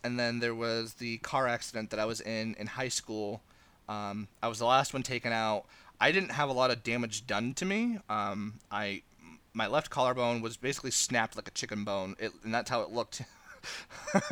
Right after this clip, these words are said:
in the, the X-ray. Um, and I had broken my right leg.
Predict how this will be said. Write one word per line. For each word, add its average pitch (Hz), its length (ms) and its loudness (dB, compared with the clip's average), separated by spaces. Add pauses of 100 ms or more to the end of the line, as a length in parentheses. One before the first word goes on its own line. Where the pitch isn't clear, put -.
(340)
in 180 200 2
the, 147 260 2 (340)
the 131 140 4
X-ray. 117 680 2 (320)
Um, 107 340 0
and 113 80 2
I 113 40 2
had 117 140 -6
broken 127 280 2
my 117 100 4
right 117 240 2
leg. 104 400 0